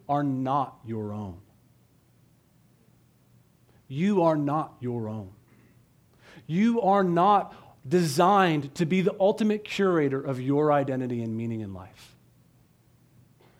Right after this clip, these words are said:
And when we can live into that through the way of Jesus, it alleviates the burden.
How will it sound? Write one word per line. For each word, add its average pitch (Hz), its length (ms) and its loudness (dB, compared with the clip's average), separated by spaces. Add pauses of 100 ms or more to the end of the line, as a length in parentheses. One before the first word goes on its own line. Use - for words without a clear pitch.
(1400)
And 131 120 -4
when 151 160 0
we 160 120 0
can 139 320 -4
live 175 340 0
into 170 280 -6
that 131 280 -6
through 156 160 -6
the 151 80 -4
way 143 200 -2
of 120 100 -6
Jesus, 127 600 -10 (320)
it 147 120 -2
alleviates 120 1040 -8
the 117 120 -14
burden. 98 460 -8